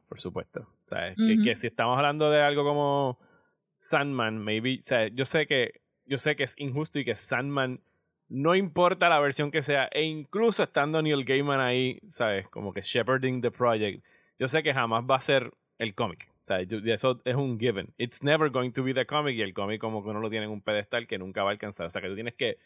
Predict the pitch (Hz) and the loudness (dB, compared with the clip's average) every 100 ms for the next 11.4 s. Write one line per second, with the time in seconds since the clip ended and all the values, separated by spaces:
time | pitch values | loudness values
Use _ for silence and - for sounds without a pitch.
0 | _ _ 101 95 101 107 113 113 131 135 | _ _ -4 -2 0 0 2 0 0 0
1 | 175 147 123 123 113 107 - 156 165 190 | 0 0 0 -2 -4 -4 -2 0 0 0
2 | 190 131 143 151 - - 143 131 120 120 | -2 -4 -2 -2 -4 -8 -8 -6 -6 -2
3 | 131 131 175 233 214 170 151 - 147 165 | -2 -2 -4 -2 -2 2 2 2 0 2
4 | 190 - - - - 143 143 131 120 101 | 0 -4 -16 -20 -4 0 2 0 0 0
5 | 131 143 180 180 117 95 85 _ - 120 | 4 4 6 4 2 -2 -2 _ -2 0
6 | 117 110 110 - 139 - - 151 147 135 | 0 0 -2 0 -2 -4 -10 -2 -2 0
7 | 175 196 165 127 120 113 113 151 143 139 | 2 4 2 2 0 -2 0 0 0 -4
8 | 135 131 131 - 139 131 131 120 120 117 | -4 -2 -2 -2 -2 0 -2 -2 -2 -2
9 | 110 107 107 107 110 110 101 98 95 101 | -4 -4 -4 -4 0 2 2 0 0 2
10 | 95 101 98 - - 110 107 127 143 - | 2 0 -2 -4 -8 -6 -2 0 0 2
11 | 208 233 165 | 4 6 4